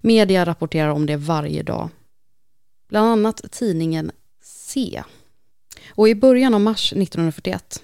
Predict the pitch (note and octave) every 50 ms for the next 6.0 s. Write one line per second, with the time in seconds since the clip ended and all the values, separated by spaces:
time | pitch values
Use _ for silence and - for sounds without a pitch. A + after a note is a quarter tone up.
0 | - - - E3+ E3 D#3+ - - - E3+ D#3+ D3+ - - D#3 E3+ E3 E3 - -
1 | - - - G#3 G#3+ F3+ - - - - - - - - - D#3+ D#3 D#3 - -
2 | - - - B3 C4+ C4 A3+ E3 D#3 D#3+ - - - - - - F3 - _ _
3 | - - - - - - - - E3 E3 - - - - - A#3 - _ - -
4 | F3 D3 E3 - - - E3+ D#3+ D#3 D#3+ D3+ - D#3 D3+ C#3+ D3 - - E3 D#3+
5 | D#3+ D#3+ - _ _ _ _ _ _ - - B3+ - - - - - - -